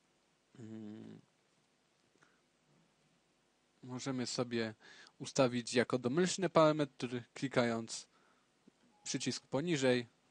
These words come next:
Zapytani zostaliśmy, czy na pewno chcemy, chcemy ustawić te ustawienia. Dajemy OK, dajemy Run. Znowu została uruchomiona nasza drukarka.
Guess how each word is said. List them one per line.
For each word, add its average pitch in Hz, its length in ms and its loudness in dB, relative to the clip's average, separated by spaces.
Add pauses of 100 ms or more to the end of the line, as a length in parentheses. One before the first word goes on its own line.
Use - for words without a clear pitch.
Zapytani 113 760 -2
zostaliśmy, 110 540 -6
czy - 160 -6
na 123 120 -2
pewno 170 300 -2
chcemy, 135 380 -4 (500)
chcemy 123 440 -4
ustawić 120 560 -6
te 120 140 0
ustawienia. 135 640 -4 (540)
Dajemy 107 340 -10
OK, - 200 -4 (800)
dajemy 117 420 -4
Run. 110 280 -2 (3500)
Znowu 151 360 -2
została 120 340 -4
uruchomiona 117 340 -8
nasza 113 260 -8
drukarka. 127 580 -4